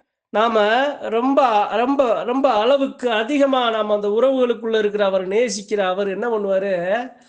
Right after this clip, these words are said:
ஒரு சொல்ல நம்ம மேல ரொம்ப ஒரு அசால்ட்-, அசால்ட்டா அதை வீசிட்டு போயிடுவாரு. அந்த சொல் நம்ம மனசை ரொம்ப கஷ்டப்படுத்தும், ரொம்ப கஷ்டப்படுத்தும். அப்படி கஷ்டப்படுத்தும் போதேவா அதை நாம சரி பண்ணிக்கிறணும்.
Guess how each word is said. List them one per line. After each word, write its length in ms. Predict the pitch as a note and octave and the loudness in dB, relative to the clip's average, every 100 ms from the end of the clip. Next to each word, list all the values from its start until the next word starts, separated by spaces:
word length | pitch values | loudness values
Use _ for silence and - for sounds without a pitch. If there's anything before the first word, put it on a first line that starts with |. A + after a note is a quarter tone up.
| _ _ - | _ _ -6
ஒரு 240 | G3+ G3+ | -2 -2
சொல்ல 680 | - A3+ C4+ C#4+ A3+ D#3 C#3+ - | -2 -2 0 0 0 -2 -10 -12
நம்ம 220 | F#3+ G3 | -10 -8
மேல 640 | F#3+ A3 A3+ F#3+ F#3+ B3 B3+ _ _ - | -2 -2 0 0 -2 -6 -14 _ _ -10
ரொம்ப 260 | B3+ E4+ | -4 0
ஒரு 160 | B3 G3+ | 2 2
அசால்ட்-, 880 | G3 G3+ C#4 C#4 C#4+ D#4 D4+ - - | 0 0 -2 -2 0 0 0 -6 -14
அசால்ட்டா 680 | G3 - C#4 D#4 E4 D4+ D4+ | -10 -2 2 2 0 0 0
அதை 360 | C4 G#3 G3+ F#3+ F3 E3+ E3+ | 2 2 0 0 -2 -6 -8
வீசிட்டு 360 | G#3 A#3 F#3 E3+ | -10 -10 -10 -10
போயிடுவாரு. 300 | D#3 D3 - _ _ _ | -10 -12 -16 _ _ _
அந்த 260 | - E3+ F3+ | -12 -10 -8
சொல் 220 | F#3+ A#3+ | -6 -4
நம்ம 340 | G3+ F3+ E3+ G3 | -4 -6 -8 -8
மனசை 180 | G#3 | -8
ரொம்ப 400 | G3+ B3+ F#4 F#4 | -8 -10 -10 -10
கஷ்டப்படுத்தும், 540 | C4 G#3+ G#3 E3+ D#3 F3 | -8 -10 -12 -14 -12 -8
ரொம்ப 300 | C4 F4 E4+ | -8 -6 -6
கஷ்டப்படுத்தும். 580 | A#3+ - F#3+ D#3+ - _ _ _ _ _ _ _ _ _ _ _ | -6 -8 -12 -14 -18 _ _ _ _ _ _ _ _ _ _ _
அப்படி 680 | - A3 - B3+ A#3 - - - | -6 -4 -2 -2 -2 -6 -8 -2
கஷ்டப்படுத்தும் 760 | C4 - E4+ C4+ C4 C4+ D4 C4 | -2 0 -2 0 0 0 -2 0
போதேவா 680 | B3+ C4 B3+ G#3 G#3+ C4+ | 2 2 2 2 0 -2
அதை 240 | A3 F#3+ G#3+ | -6 -6 -4
நாம 260 | F#3+ F3 | -6 -6
சரி 320 | D#3+ A#3 C#4+ | -8 -6 -4
பண்ணிக்கிறணும். 480 | D4 A3 E3+ D3 C#3 | -4 -6 -8 -12 -16